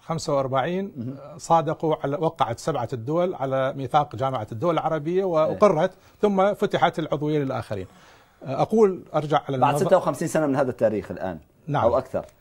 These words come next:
Speaker 2: أكثر من ستة وخمسين
Speaker 1: أقول
Speaker 2: سنة.
Speaker 1: بالنسبة لل-، لل-، لل-، دور هذه الجامعة،
Speaker 2: مم.
Speaker 1: أنا مع تأسيس منظمة إقليمية لهذه الدول العربية والحكومات العربية وتضع لها برنامج وميثاق عمل تقوم فيه.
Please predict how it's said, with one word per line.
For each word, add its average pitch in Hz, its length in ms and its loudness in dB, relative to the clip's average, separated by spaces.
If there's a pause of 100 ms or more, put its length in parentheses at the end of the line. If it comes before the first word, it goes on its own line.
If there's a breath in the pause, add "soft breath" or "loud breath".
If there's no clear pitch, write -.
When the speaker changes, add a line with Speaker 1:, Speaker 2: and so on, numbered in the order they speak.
(180)
Speaker 2:
أكثر 117 240 -4
من 92 80 -6
ستة 92 160 -8
وخمسين 143 140 -2
Speaker 1:
أقول 196 180 6
Speaker 2:
سنة. 185 100 0
Speaker 1:
بالنسبة 170 480 0
لل-، 165 280 0
لل-، 135 280 -6
لل-، 120 540 -6
دور 180 240 4
هذه 139 360 -2
الجامعة، 104 380 -4
Speaker 2:
مم. - 160 -6
Speaker 1:
أنا 170 180 0
مع 151 340 0
تأسيس 143 520 -8
منظمة 127 420 -4
إقليمية 123 420 -4
لهذه 113 360 -2
الدول 117 320 -4
العربية 107 420 -6
والحكومات 107 580 -8
العربية 101 460 -6
وتضع 127 480 -4
لها 120 280 -2
برنامج 117 540 -6
وميثاق 107 460 -4
عمل 123 200 -6
تقوم 110 280 -10
فيه. 95 200 -10